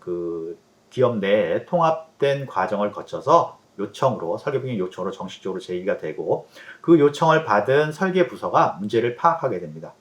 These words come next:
어, 여러 가지 문제를 파악하고요. 그 다음에 그 문제가 파악됐으면 그 문제를 이제 해결해야겠죠. 뭐, 물론 쉽게 해결할 수 있으면 금방 해결할 수 있겠지만, 그렇지 않은 경우에는,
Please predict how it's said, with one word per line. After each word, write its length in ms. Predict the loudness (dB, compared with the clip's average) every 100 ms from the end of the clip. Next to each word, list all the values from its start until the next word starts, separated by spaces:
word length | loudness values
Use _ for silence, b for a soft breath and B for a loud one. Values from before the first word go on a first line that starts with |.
| -18
어, 160 | -12 -6
여러 140 | -2
가지 160 | -2 -4
문제를 380 | -6 -4 -4
파악하고요. 720 | -4 -4 -2 -2 0 0 0 B B B B
그 120 | 2
다음에 340 | 6 8 8 6
그 100 | 4
문제가 460 | 2 2 4 4
파악됐으면 1080 | 4 4 4 0 -8 -8 -6 2 4 4 2
그 100 | -2
문제를 380 | -4 -4 -4 -6
이제 220 | -8 -4
해결해야겠죠. 800 | -2 2 4 4 0 -4 -10 -12 -14
뭐, 160 | -12 -6
물론 180 | -4
쉽게 260 | -4 -2 0
해결할 320 | 4 6 4
수 180 | 2 -8
있으면 320 | -14 -12 -12
금방 360 | -6 2 2 2
해결할 280 | 2 2 2
수 120 | -4
있겠지만, 500 | -8 -4 0 0 -2
그렇지 260 | -8 -2
않은 200 | -2 -2
경우에는, 580 | -4 -4 -6 -2 0 0